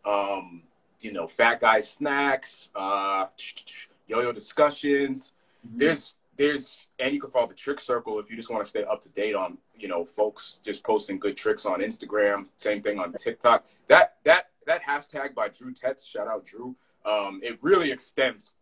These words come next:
Speaker 1: far and deep. There's probably, there's hundreds of thousands of videos with the hashtag. Um, so if you're just looking for tricks and stuff,
Speaker 2: Is that
Speaker 1: it's hash-
Speaker 2: T R U E T E C H?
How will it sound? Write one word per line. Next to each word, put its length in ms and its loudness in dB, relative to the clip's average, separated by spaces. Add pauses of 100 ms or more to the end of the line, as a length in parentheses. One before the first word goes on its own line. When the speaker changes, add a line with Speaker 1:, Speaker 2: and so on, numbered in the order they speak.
(200)
Speaker 1:
far 140 0 (360)
and 140 -12 (120)
deep. 300 -14
There's 140 -10
probably, 540 -10
there's 160 -12
hundreds 380 -2
of 100 -20
thousands 420 4
of 80 -20
videos 420 -10
with 120 -20
the 60 -12
hashtag. 520 -4 (400)
Um, 400 -4
so 160 0
if 60 -4
you're 100 0
just 140 -4
looking 200 -4
for 80 -10
tricks 360 0
and 80 -16
stuff, 240 -6
Speaker 2:
Is 80 2
that 100 10
Speaker 1:
it's 80 4
hash- 220 10
Speaker 2:
T 100 6
R 60 -6
U 180 0
E 180 -4
T 200 -14
E 120 -8
C 240 -4
H? 320 -8